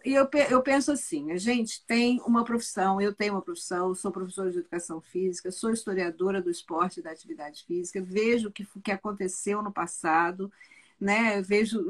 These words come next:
os erros do passado se repetirem no presente, né? Que é a letra de uma música. E aí a gente vê essas coisas aí acontecendo, né?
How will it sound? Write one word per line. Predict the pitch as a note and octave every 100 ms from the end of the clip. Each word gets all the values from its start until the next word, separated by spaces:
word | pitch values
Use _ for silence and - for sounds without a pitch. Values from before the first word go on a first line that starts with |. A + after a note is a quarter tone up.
| G3+
os | F#3+
erros | G3+ A3+ A#3
do | -
passado | F#3+ F#3 - A3+ A#3
se | A#3+
repetirem | A3+ G3+ - A3+ G#3+
no | F#3+
presente, | F3+ E3+ D#3+ E3+ G3 A3 -
né? | F#3+ F#3
Que | F4
é | E4+
a |
letra | E4+ F#4 B3
de | F4
uma | E4+
música. | E4 D#4+ - - - - - - -
E | - A3+
aí | A3+ A3 C4 D#4
a | C4
gente | A#3+ C4 B3 C4+ A#3 -
vê | G3 G#3+
essas | D#4+ F#4+ F#4+ F4
coisas | D#4+ C#4 A#3+ G3+
aí | G3 F3+ E3+
acontecendo, | F3 G#3+ G#3 G#3+ G3+ - G3+ E3+ D#3+
né? | F3+ G3 E3+